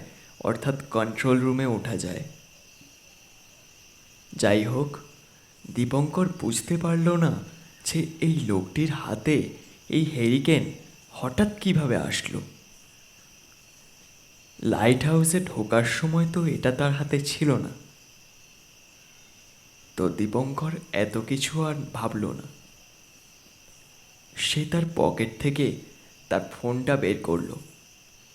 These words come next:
লাইট জ্বালানোর জন্য। ফোনের চার্জ তিরিশ পার্সেন্টে নেমে আসায়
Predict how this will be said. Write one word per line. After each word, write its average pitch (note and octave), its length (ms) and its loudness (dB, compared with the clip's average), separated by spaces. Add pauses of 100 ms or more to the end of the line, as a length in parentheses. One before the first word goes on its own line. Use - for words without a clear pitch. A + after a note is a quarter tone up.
(100)
লাইট A#2+ 380 4
জ্বালানোর G2 480 0
জন্য। C#2+ 320 -4 (1300)
ফোনের D3 440 4 (140)
চার্জ G2+ 540 4 (480)
তিরিশ A#2+ 320 2
পার্সেন্টে C#3 580 4
নেমে G#2 360 2
আসায় A#2 440 2